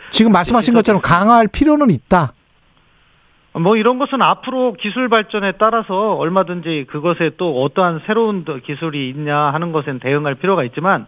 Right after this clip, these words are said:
Speaker 1: 음.
Speaker 2: 지금 상태에서는 첨단으로 도감청 방지 조-, 장치가 있다,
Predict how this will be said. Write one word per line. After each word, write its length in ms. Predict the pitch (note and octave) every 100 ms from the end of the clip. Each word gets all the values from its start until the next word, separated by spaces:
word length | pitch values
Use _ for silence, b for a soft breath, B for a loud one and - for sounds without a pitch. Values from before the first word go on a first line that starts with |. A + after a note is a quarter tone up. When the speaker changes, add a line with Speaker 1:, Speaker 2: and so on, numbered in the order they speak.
| E3+
Speaker 1:
음. 300 | D3 B2 G2+
Speaker 2:
지금 340 | F3+ G3 G#3+
상태에서는 800 | G3+ G#3+ A3 G3+ F3 E3 E3 F3+ -
첨단으로 640 | B3+ C4 A#3+ G#3+ D#3+ F#3 G3+
도감청 600 | D#3 E3 D#3+ E3 E3 C#3+
방지 320 | B2+ C#3+ C#3
조-, 160 | C3+ A2+ B B -
장치가 540 | C3+ C3+ - D3 D3
있다, 400 | C3+ D3 D3 A#2